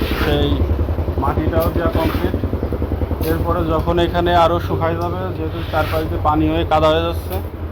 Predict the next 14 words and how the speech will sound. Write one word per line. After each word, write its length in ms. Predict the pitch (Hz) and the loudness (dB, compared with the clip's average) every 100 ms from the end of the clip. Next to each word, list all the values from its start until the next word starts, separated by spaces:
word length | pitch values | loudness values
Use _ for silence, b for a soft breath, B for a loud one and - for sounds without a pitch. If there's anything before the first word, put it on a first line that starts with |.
| - - | -8 -6
তো 80 | 151 - | -6 -4
শুকায় 300 | 151 165 170 | -4 -2 -2
যাওয়ার 200 | 185 190 - | 0 -2 -2
পরে 220 | 196 208 160 - - 143 | -2 -2 -4 -4 -8 -6
আরও 120 | 147 170 | -4 -4
উঁচু 180 | 170 160 | -4 -4
করে 120 | 165 170 | -2 0
আমি 80 | 165 160 | 0 2
মাটি 180 | 156 156 | 0 -2
দিয়ে 120 | 156 151 | -6 -6
দেবো। 140 | 156 - - - - - - - - - - | -6 -6 -8 -10 -10 -10 -10 -12 -12 -10 -6
তো 60 | 180 175 | 0 2
আপাতত 360 | 180 185 170 185 185 - - 185 - - 147 | 2 -2 -6 -8 -8 -8 -10 -10 -10 -8 -6
এখন 220 | 147 202 | -4 -4